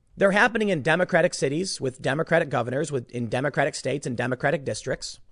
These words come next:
It's, it's, it's, it's Democrats. And so, of course, they're going to say, "You can't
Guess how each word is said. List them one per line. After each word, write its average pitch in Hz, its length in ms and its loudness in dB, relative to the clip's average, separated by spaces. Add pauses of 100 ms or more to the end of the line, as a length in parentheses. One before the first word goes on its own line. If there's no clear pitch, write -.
(760)
It's, - 220 -10
it's, - 240 -8
it's, - 180 -8
it's - 180 -8
Democrats. 190 560 -2 (600)
And 180 160 -2
so, 202 200 6
of 202 200 0
course, - 720 -2 (300)
they're 175 140 2
going 190 320 4
to 175 180 -4
say, 147 520 0 (380)
"You 170 400 0
can't 180 300 0